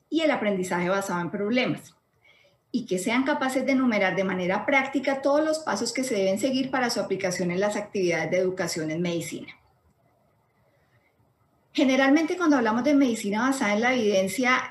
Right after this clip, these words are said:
estamos pensando en la última literatura, el último libro, el último artículo. Y yo quiero que en los siguientes minutos evaluemos si realmente de eso se trata la medicina basada en la evidencia o si hay algo más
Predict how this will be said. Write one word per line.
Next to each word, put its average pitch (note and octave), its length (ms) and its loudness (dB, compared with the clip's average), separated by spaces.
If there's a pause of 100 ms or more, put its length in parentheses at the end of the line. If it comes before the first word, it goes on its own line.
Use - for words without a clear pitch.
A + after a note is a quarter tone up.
estamos G#3 440 -2
pensando G#3+ 520 0
en A3+ 80 0
la G3+ 80 4
última A#3 360 2
literatura, A#3 840 0
el A3+ 80 2
último G3+ 320 0
libro, G3+ 440 0
el G#3 120 0
último G#3 320 0
artículo. G#3+ 720 -2 (960)
Y B3 140 2
yo B3+ 180 2
quiero D4 260 2
que - 80 -2
en C#4 80 4
los B3 140 0
siguientes G#3+ 400 0
minutos A#3+ 540 2
evaluemos A3 500 0
si C4 160 0
realmente B3 960 4
de G3+ 280 2
eso C#4 160 0
se D4+ 100 0
trata G#3 300 -2
la A#3 100 0
medicina G#3 420 -2
basada G#3+ 320 -2
en F#3+ 80 -2
la A3 40 0
evidencia G#3 680 -2
o A3 100 -4
si G#3+ 180 -2
hay F#3+ 200 2
algo A#3 260 0
más A3+ 380 0